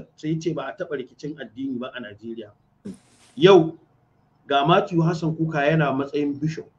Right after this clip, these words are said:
Saddaunan nan ya zauna da Kiristoci a Najeriya, ya zauna lafiya lau da su.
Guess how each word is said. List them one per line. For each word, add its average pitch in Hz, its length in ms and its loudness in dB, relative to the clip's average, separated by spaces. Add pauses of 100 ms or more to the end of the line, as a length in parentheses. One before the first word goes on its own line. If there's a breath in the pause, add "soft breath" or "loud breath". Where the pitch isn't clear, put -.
(800)
Saddaunan 190 640 4
nan 165 180 4
ya 160 160 6
zauna 165 280 2
da 131 80 0
Kiristoci 160 760 -2
a 151 80 -4
Najeriya, 127 580 -4
ya 139 200 0
zauna 151 340 -2
lafiya 127 420 -2
lau 120 140 -2
da 107 100 -8
su. 104 100 -18